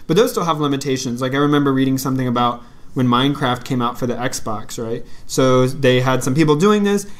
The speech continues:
and then they had an update, and then it was like, oh, if they wanted to update it, like, a patch again, you're supposed to go through all this testing again, but that testing costs money.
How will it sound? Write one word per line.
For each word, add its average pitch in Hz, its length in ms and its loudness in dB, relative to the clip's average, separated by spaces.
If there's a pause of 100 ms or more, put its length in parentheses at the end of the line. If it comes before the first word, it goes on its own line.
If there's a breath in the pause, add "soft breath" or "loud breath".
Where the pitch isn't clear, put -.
(100)
and 139 100 0
then 156 60 4
they 165 80 2
had 165 120 0
an 147 80 2
update, 143 580 0 (220 loud breath)
and 135 120 2
then 151 100 4
it 156 40 4
was 151 160 2
like, 135 240 2
oh, 156 560 6
if 151 220 4
they 135 420 4 (180 loud breath)
wanted 156 260 2
to - 60 -4
update 147 340 2
it, - 160 -6
like, 139 200 -2
a 123 100 0
patch 147 360 0
again, 127 600 0
you're 139 120 2
supposed 160 240 2
to 143 60 2
go 143 140 4
through 143 120 -2
all 135 140 4
this 143 140 2
testing 139 320 -2
again, 120 180 0
but 139 80 2
that 151 160 0
testing 156 360 0
costs 131 260 -4
money. 127 340 0